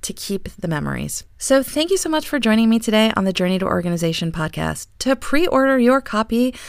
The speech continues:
of Organized Jewish Life and get a little preview bonus, uh, please head to balagan begone dot com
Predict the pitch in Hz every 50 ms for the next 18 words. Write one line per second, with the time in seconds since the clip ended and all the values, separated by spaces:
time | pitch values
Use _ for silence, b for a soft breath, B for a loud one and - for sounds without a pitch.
0 | B B B - 185 185 175 - - - 220 214 190 202 190 180 180 180 175 165
1 | - - 170 165 165 - - - 180 185 220 285 339 - - - - 247 262 294
2 | 339 359 359 - - 208 196 196 190 190 214 262 277 - - 269 262 247 269 269
3 | 220 226 214 202 220 285 403 - - - B B B B B B B B B B
4 | - - 214 196 196 - - - - - - 240 247 277 311 359 392 370 - -
5 | - - 226 240 226 - - 226 214 202 175 190 190 233 294 269 269 262 262 247
6 | 247 - 214 208 208 208 208 202 190 180 190 190 - - 180 196 220 240 262 277